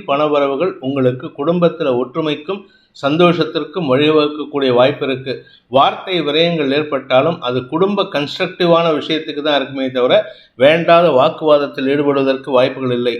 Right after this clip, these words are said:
இன்று உங்களுக்கு தொழில் ரீதியாக நல்ல முன்னேற்றம் ஏற்படும். நீங்க சொந்தமா தொழில் பண்றவரா இருந்தா அரசாங்கத்திடமிருந்து உதவிகள் கிடைப்பதற்குண்டான யோகம் ஏற்படும்.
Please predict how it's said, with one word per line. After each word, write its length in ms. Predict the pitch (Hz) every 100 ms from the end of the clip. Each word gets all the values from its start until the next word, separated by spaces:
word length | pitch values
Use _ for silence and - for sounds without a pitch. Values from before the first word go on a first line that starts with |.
| -
இன்று 380 | 135 156 180 180 123
உங்களுக்கு 580 | 143 156 139 - 180 185 _ _ _ _
தொழில் 340 | 170 190 240 214 196
ரீதியாக 500 | 180 165 156 151 180
நல்ல 160 | 135 160 170
முன்னேற்றம் 540 | 151 156 156 151 135 135
ஏற்படும். 340 | 131 139 131
நீங்க 220 | 135 127 123
சொந்தமா 360 | 135 160 175 175
தொழில் 360 | 165 156 170 170
பண்றவரா 460 | 147 147 143 135 127
இருந்தா 240 | 160 156 - 120
அரசாங்கத்திடமிருந்து 1040 | 170 170 180 170 165 143 139 139 147 170 160
உதவிகள் 540 | 127 151 165 160 143 135
கிடைப்பதற்குண்டான 760 | 143 151 139 131 139 131 120 117
யோகம் 220 | 143 151 135
ஏற்படும். 340 | 127 131 120